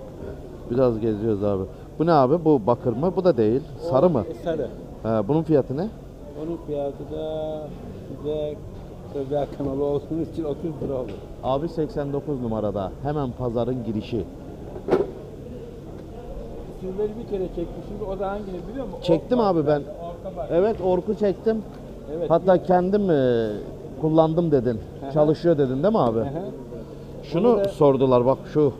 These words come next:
Speaker 2: Onu şey yaptım, e, engelli birine verdim.
Speaker 1: Öyle mi?
Speaker 2: Engelli biri aldı.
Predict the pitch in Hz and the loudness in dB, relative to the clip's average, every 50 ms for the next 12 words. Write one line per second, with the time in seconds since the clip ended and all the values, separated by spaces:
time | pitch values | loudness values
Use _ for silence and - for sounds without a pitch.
0 | - - - 156 165 175 185 202 202 - - 196 190 190 185 175 151 139 131 - | -8 -12 -8 -8 -6 -6 -6 -6 -6 -8 -8 -6 -4 -4 -2 -2 -4 -4 -6 -8
1 | - - 120 127 127 127 127 127 120 - 156 156 160 156 160 175 175 180 175 175 | -12 -12 -12 -10 -10 -10 -8 -8 -8 -8 -8 -8 -8 -6 -4 -4 -4 -4 -4 -8
2 | 165 170 170 165 165 165 160 160 151 139 123 - - - - - - - - - | -8 -8 -8 -8 -8 -8 -8 -6 -6 -6 -6 -8 -10 -12 -14 -14 -14 -14 -14 -10
3 | - - 135 151 170 226 233 214 160 120 113 104 139 143 139 135 143 143 143 143 | -4 0 0 2 4 4 4 4 2 2 0 -2 -4 -8 -8 -8 -6 -6 -6 -8
4 | 143 135 135 131 131 131 123 117 104 - - | -8 -10 -8 -8 -6 -6 -6 -6 -8 -8 -10